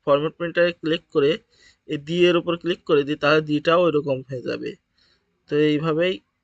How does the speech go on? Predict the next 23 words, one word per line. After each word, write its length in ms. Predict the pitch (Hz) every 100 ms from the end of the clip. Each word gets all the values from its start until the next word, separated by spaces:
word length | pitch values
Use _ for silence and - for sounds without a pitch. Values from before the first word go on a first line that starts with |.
| _ 156
আমরা 200 | 156 160
মূলত 480 | 165 156 156 175 226 _ -
ফরম্যাট 360 | 151 156 156
প্রিন্টারের 420 | 160 160 156 170
কাজটা 440 | 165 147 - - 190
করি। 360 | - 131 98 - _ _ _ - - - - _ -
তারপরে 380 | 147 151 160 156
যেই 200 | 160 156
কাজটা 340 | 160 - 160
আছে 200 | 165 190
সেটা 300 | - 156 160
হলো 340 | 160 135 170 - _ _ _ _ -
এখান 280 | 139 165 160
থেকে 180 | 175 180
ফন্ট 300 | - 160 160
চেঞ্জ 240 | 156 143 -
করতে 340 | 143 - -
হয়। 260 | 143 147 269 _ _ - - _
তো 140 | 135
আমরা 180 | 139 160
বাংলা 340 | 151 147 151
লেখার 320 | 147 147 170
জন্য 480 | 156 160 143 135 175